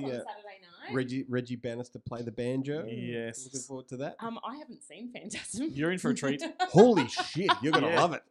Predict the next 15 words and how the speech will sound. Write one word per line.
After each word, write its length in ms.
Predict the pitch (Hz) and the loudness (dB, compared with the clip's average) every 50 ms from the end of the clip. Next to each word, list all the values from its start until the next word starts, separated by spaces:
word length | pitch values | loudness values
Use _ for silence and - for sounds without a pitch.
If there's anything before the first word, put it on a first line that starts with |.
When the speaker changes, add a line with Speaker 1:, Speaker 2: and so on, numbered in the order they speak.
| _ _ | _ _
Speaker 3:
Yep. 240 | - 135 156 175 - - _ _ _ - 127 117 | -4 -2 -2 -2 -2 -6 _ _ _ -12 -10 -8
Amazing. 440 | 131 139 143 143 147 143 139 131 113 113 - - - 294 | -4 -2 0 0 0 -2 -2 -6 -8 -10 -12 -14 -12 -6
Speaker 1:
The 100 | 254 320 311 | -4 -4 -4
screening 420 | - - 269 262 285 320 339 320 | -4 -4 -4 -4 -4 -4 -6 -6
of 100 | 285 226 | -8 -8
the 60 | - | -8
month 280 | 233 226 214 214 214 214 | -8 -8 -8 -8 -8 -8
that 100 | - 202 | -10 -8
I 80 | - 170 - - - | -8 -8 -8 -4 -2
have 200 | 185 247 330 - | 0 0 -2 -4
seen 420 | - - - 135 117 131 131 214 240 | -6 -8 -8 -8 -8 -8 -6 -6 -6
is 240 | - 208 196 170 | -6 -6 -8 -10
The 160 | - 196 160 - | -12 -14 -12 -8
Orphanage, 640 | 180 214 254 240 - 226 165 135 175 240 247 - - | -8 -8 -8 -8 -10 -14 -12 -12 -12 -12 -12 -14 -14
which 160 | 185 - | -16 -16